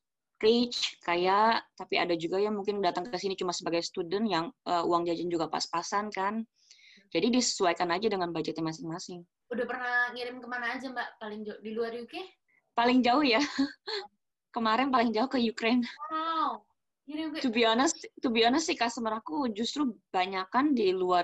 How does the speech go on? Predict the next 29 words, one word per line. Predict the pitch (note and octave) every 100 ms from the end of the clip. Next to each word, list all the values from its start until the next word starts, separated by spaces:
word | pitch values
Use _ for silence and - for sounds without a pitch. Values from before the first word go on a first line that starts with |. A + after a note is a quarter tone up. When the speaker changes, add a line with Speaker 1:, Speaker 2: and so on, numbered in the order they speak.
| F#3
Speaker 1:
U | G#3+
K. | - A3 F#3 - _ -
Tapi | F#3 -
yang | G#3+ A3
Ukraine | A3+ A#3 A#3 A3 A3
ini |
sih | C4 D4+
yang | A#3
lebih | G#3 F#3+
jauh | F3 F#3 A3
sih, | B3+ G#3+ G3
yang | F3 -
am-, | F#3+ F#3 _
aku | F#3 - G3+
sampai | G3
kaget. | - G3+ F3+ F#3 - _ - - _
Karena | - G3 G3+ A3
customer | A3 G#3+ G#3+ A3+
rela | A3+ G3 G3
bayar | A3+ F#3 F3+ F3+
ongkir | F#3 A3 A3+ A3
enam | G3+ F#3+
puluh | G3+ G3
pound. | - F#3+ A3 D4 - - _ _ - -
Speaker 2:
Wow, | G#4+ B3+ B3+ G3+
itu | - G#4+
berapa | D4+ D4 D4
kilo? | E4
Speaker 1:
Cuma | G4+ G#3